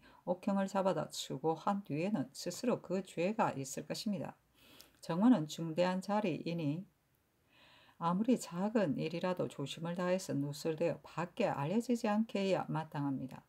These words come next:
그런데 사초를 등서해서 마침내 병군에까지 전파하게 하였으니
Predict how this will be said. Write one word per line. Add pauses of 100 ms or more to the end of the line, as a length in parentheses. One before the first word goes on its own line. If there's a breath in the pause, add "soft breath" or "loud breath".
(100)
그런데
사초를
등서해서
마침내
병군에까지 (300 loud breath)
전파하게
하였으니